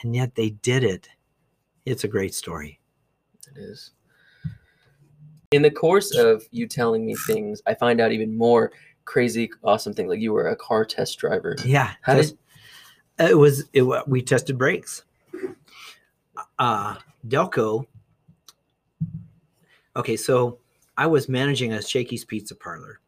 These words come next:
Speaker 2: Mm-hmm.
Speaker 1: in Southern California, Manhattan Beach. And, um, my best buddy in high school, his dad worked for Delco. He was a big shot with a, you know, it's a General Motors
Speaker 2: Mm-hmm.
Speaker 1: company. And he called me up one day,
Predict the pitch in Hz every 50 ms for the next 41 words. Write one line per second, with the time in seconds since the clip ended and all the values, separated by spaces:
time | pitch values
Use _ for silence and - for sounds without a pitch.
0 | _ _ 139 127 135 120 120 - _ _ _ _ _ - 110 104 104 101 - -
1 | 113 110 104 92 107 95 92 - - 101 101 98 98 95 98 104 104 107 107 101
2 | 98 95 101 92 87 - - _ _ - - - - - _ _ _ _ - 113
3 | 110 110 110 107 107 107 107 101 98 101 - _ _ _ _ _ _ _ _ _
4 | _ _ _ _ _ _ _ _ _ _ _ _ 117 117 120 113 98 139 151 170
5 | 165 - - 131 127 131 127 113 104 104 104 113 123 120 - - 104 107 104 117
6 | 135 139 131 107 110 123 131 127 117 107 104 104 107 107 110 110 - - - -
7 | - - 117 110 110 127 131 139 - - 85 87 101 113 113 110 110 98 95 -
8 | _ - 117 113 - - - 98 87 87 90 104 104 98 - 98 101 110 _ _
9 | 110 107 104 104 98 - - 104 104 - 104 101 101 101 98 95 90 87 - -
10 | - 120 117 113 113 113 117 123 - - - - - - - - _ _ _ _
11 | - 113 113 113 107 95 92 - _ _ _ _ _ _ _ _ _ _ _ _
12 | - _ _ - 143 160 156 - - 170 143 135 135 139 127 123 123 123 - -
13 | 110 117 110 110 95 87 87 95 120 135 - _